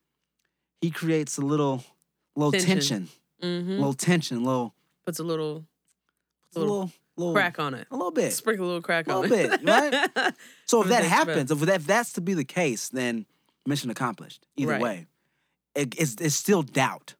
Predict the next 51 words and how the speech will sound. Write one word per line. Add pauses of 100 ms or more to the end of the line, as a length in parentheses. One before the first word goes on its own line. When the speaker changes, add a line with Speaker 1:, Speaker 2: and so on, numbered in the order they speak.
(120)
Speaker 2:
Mm-hmm.
Speaker 1:
Still
Speaker 2:
Yeah, (220)
Speaker 1:
doubt.
Speaker 2:
that's
exactly
what
I'm
saying.
Like,
that,
I
doubt,
I
don't
know
what
happened
for
real.
Like,
we're
never
gonna
know
the
real
shit. (320)
Not
sure
what
I
believe, (340)
because
the
Kanye
story
was,
is,
is
just
so
much
more
sensational.
I
think
a
lot
of
people